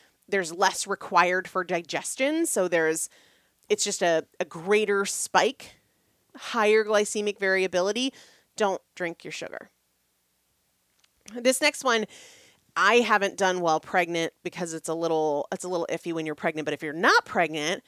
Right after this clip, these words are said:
before your meal, you can mix a tablespoon of apple cider vinegar with a tall glass of water and drink that. That has been shown clinically over and over to reduce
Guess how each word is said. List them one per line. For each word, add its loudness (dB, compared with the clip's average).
before 2
your 4
meal, 4
you -4
can -2
mix -2
a 0
tablespoon -4
of -4
apple 2
cider 0
vinegar 0
with -2
a -20
tall 2
glass 4
of -8
water 4
and 0
drink -2
that. 2
That 6
has -2
been -4
shown -2
clinically -4
over 2
and 0
over 4
to -2
reduce -6